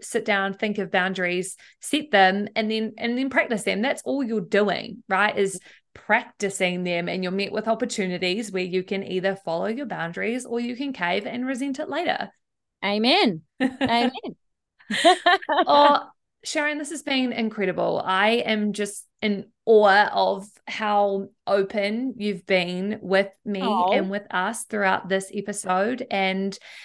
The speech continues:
Speaker 1: I know that it's really going to help some people. I just have one more thing.
Speaker 2: Okay.
Speaker 1: When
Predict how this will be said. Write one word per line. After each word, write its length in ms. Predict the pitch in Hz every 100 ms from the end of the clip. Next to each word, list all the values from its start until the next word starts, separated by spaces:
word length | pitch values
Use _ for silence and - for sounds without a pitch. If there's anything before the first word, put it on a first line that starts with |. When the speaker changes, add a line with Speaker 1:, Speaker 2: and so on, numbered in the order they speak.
| - -
Speaker 1:
I 120 | 208
know 260 | 202 202
that 140 | 202 196
it's 260 | 196 -
really 220 | 196 196 196
going 320 | 185 185 185
to 120 | 196
help 260 | 165 196 202
some 180 | 208 185
people. 320 | 185 180 185
I 80 | 185
just 140 | 202
have 200 | 233 185
one 260 | 185 190 190
more 180 | 185
thing. 320 | - 165 160 - _ _ _ _ _ -
Speaker 2:
Okay. 220 | 196 190 - _ _ _ _
Speaker 1:
When 560 | 196 214 277 359 381